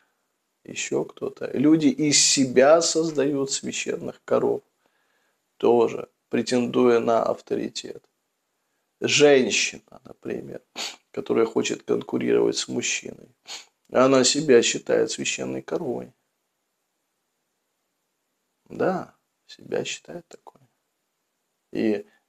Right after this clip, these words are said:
какая у нее кротость-то? От-, откуда кротость будет? Вот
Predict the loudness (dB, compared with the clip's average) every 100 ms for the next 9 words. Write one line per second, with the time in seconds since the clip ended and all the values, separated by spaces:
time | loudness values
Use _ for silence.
0 | _ -4 0 0 0 -6 -8 -8 -8 -12
1 | -18 -18 _ _ _ _ -4 -4 -4 _
2 | _ 0 0 -4 -4 -6 -12 -16 _ -20
3 | _ -20 -20 -20 _ -20 -20 -2 2 2